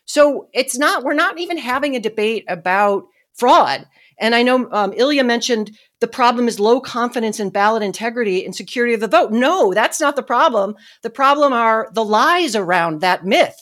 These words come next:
That is not empirically, empirically a problem. Um, and I s-, I know that you asked, Jeff, that this be an,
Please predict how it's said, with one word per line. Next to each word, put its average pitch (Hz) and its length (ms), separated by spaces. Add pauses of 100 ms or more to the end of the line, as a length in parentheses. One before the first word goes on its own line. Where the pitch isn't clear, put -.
That 190 160
is 226 160
not 208 300
empirically, 202 880 (640)
empirically 214 760
a 170 60
problem. 247 600 (520)
Um, 208 260
and 220 260
I 226 160
s-, 233 200
I 220 80
know 254 140
that 240 160
you 220 100
asked, 214 380 (240)
Jeff, 220 240
that 208 140
this 220 160
be 214 240
an, 190 100